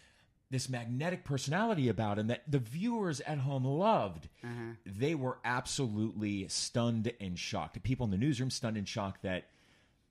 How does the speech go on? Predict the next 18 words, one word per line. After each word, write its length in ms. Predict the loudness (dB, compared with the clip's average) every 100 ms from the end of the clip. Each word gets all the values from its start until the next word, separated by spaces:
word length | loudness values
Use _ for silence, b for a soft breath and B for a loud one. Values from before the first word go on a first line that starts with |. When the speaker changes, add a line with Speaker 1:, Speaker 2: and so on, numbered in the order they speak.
| _ _ _ _
Speaker 1:
he 140 | 0 2
was 140 | 2
clearly 340 | 0 -4 -2 -2
living 240 | 0 -2
a 20 |
double 240 | -2 -2 0
life. 340 | 0 -2 -10
Speaker 2:
Right. 320 | -12 -12 -12 -6
Speaker 1:
Um, 280 | -2 0 2
he 100 | 2
has 140 | 0
a 40 |
wife 340 | 0 2 0 0
and 100 | -6
a 20 |
kid 180 | -4 -4
at 60 | -2
home. 420 | -2 2 0